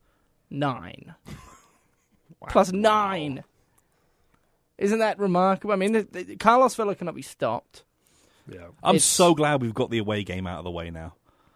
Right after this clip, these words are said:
Speaker 3: 'Cause it was such a
Speaker 2: Yeah.
Speaker 3: close game, but I'm so glad that this is not towards the end of the season when
Speaker 1: Mm.
Speaker 3: you're still fighting to get over that line. I mean, I, I know we've gotta play 'em at home, but,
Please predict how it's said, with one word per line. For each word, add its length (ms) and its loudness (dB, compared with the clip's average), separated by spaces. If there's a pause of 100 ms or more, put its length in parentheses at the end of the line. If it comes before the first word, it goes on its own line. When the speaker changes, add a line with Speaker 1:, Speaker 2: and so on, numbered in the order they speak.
(280)
Speaker 3:
'Cause 120 0
it 60 0
was 100 -4
such 160 -2
a 40 -8
Speaker 2:
Yeah. 60 -8
Speaker 3:
close 260 0
game, 200 0
but 100 0
I'm 80 0
so 180 0
glad 400 0
that 120 -12
this 200 -4
is 120 -4
not 280 -2
towards 320 -4
the 100 -2
end 80 -2
of 60 -6
the 80 -4
season 460 -4
when 120 0
Speaker 1:
Mm. 40 -2
Speaker 3:
you're 100 -2
still 180 -4
fighting 380 -6
to 100 -8
get 160 -6
over 140 -2
that 120 -4
line. 320 -6
I 60 -14
mean, 160 -4
I, 20 -4
I 200 -8
know 120 -4
we've 120 -8
gotta 100 -6
play 160 -8
'em 80 -4
at 80 -4
home, 220 -6
but, 180 -10